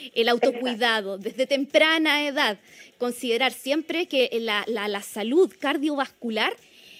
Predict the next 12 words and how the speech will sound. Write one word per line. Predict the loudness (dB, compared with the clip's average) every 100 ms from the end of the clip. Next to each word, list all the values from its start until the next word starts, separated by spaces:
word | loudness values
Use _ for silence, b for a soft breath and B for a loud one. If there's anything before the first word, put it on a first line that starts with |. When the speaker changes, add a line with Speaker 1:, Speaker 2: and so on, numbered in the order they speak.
| b
Speaker 1:
es, | -6 -6 -4
pero, | 0 0 -2
fundamental | -10 -8 -6 -6 -6 -8 -8 -4 -2 -2
para | -6 -6 -4
nuestro | -6 -6 -4
organismo. | -2 -2 -4 -6 -8 -10
O | -12
sea, | -6 -6 -4
la, | -6 -6
la, | -8 -10 _ _ -6
el | -4 -2
corazón | -2 0 -2